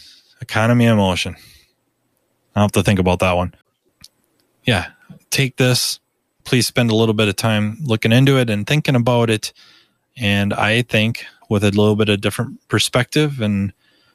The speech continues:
just kinda stepping back and looking at something from a distance. And now how can this apply to my world, and specifically our world of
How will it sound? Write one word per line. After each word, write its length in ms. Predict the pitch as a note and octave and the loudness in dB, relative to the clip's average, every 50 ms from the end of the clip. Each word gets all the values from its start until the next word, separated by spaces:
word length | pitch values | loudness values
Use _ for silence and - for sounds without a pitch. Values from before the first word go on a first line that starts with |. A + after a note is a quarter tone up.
| _ _ _ - | _ _ _ -6
just 160 | A2+ - - | -6 -4 0
kinda 160 | - C3+ B2+ | 2 2 2
stepping 400 | - - - D3+ C3+ - C3+ B2+ | 2 2 0 -2 0 2 2 2
back 300 | A#2+ B2 A#2+ B2 B2+ - | 4 4 2 0 0 -2
and 100 | B2 A#2 | 0 0
looking 300 | A2+ A2+ - - A#2 A#2 | 0 0 0 0 0 0
at 120 | A2 A2 - | -2 -2 -2
something 520 | - A2 G#2+ - A#2+ A2+ A2 A2+ A2 G#2+ - _ _ _ _ _ _ _ _ _ | -2 -2 -2 0 0 0 0 0 -2 -4 -6 _ _ _ _ _ _ _ _ _
from 200 | - - B2+ A#2+ | 0 2 4 4
a 40 | G#2+ | 4
distance. 640 | G2 - D3+ C#3+ - - C#3+ C3+ B2+ A#2+ - - - - | 2 2 2 0 2 2 2 2 4 2 0 -4 -6 -2
And 440 | A2+ A2 G#2+ G#2 G#2+ A2 - F3+ G3+ - _ | -2 0 2 0 0 -2 -6 -12 -16 -10 _
now 520 | B2 A#2 A2+ A2+ A#2 A2+ A2 A2+ A2 - - | 0 0 2 2 2 2 0 0 -2 -4 -8
how 160 | - - A#2 | -4 -4 -4
can 160 | A2 - A2+ G#2+ | -2 -2 0 0
this 180 | G#2+ G2 - | 0 0 0
apply 540 | A2+ - - - A2+ G#2+ G#2 G#2 G2+ G2+ G2+ - | -2 -4 -2 0 0 2 2 2 0 0 -2 -4
to 500 | - - - G#2 G2 G2 G2 F#2+ F#2+ F#2+ - _ | -4 -2 0 0 2 0 0 -2 -4 -6 -8 _
my 240 | A2 G#2+ G2 G2 G2 | -2 0 0 0 0
world, 520 | G2 F#2+ F#2+ F#2+ G2 G2 F2+ - - - _ _ - | -2 -2 -2 -4 -4 -4 -6 -8 -12 -16 _ _ -6
and 240 | A2+ G#2 A#2 C3+ - | -4 -4 -4 -4 -8
specifically 600 | - - A2+ - - A#2 A2 A#2 - A2+ G#2+ G#2+ | -4 -2 -2 0 0 -2 -2 -2 0 0 0 0
our 240 | - G#2+ G#2+ G#2 G2+ | 0 0 2 2 2
world 340 | G2 G2+ G2+ G2+ G#2 G2 - | 2 2 2 2 0 -2 -2
of 320 | - G2 G2 G2 G#2 | -2 -2 -2 -4 -6